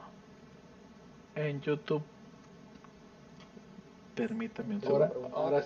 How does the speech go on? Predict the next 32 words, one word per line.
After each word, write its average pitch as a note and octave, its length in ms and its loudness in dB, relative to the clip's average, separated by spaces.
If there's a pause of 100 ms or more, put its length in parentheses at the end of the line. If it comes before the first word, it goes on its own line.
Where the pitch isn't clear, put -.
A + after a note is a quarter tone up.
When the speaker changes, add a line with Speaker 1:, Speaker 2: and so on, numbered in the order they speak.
(120)
Speaker 1:
ahora D3 180 6
sé E3 160 -4
que E3+ 80 -6
esto. - 220 -4 (2000)
En D3 340 6
YouTube D3 340 4
no C3 180 4
tenemos G#3+ 320 2 (280)
comentarios A3 460 -4
tampoco. - 360 -8 (2000)
Bueno, G3+ 320 12 (320)
las, F#3 320 12 (400)
a-, D#3 240 12
hay E3 140 12
gente F#3 280 12
que, D#3+ 220 12
como D3+ 200 8
lo D3+ 60 12
dejamos F3 460 12
en, D3 200 8
en, C#3+ 280 0
en C#3+ 100 2
la D3 140 8
página, F3 380 10
hay D3 140 8
gente D3 260 0
que D3 80 6
después C3+ 320 4
escribe C3 500 10 (640)
a - 80 12
los C#3+ 200 12
días. D3 400 12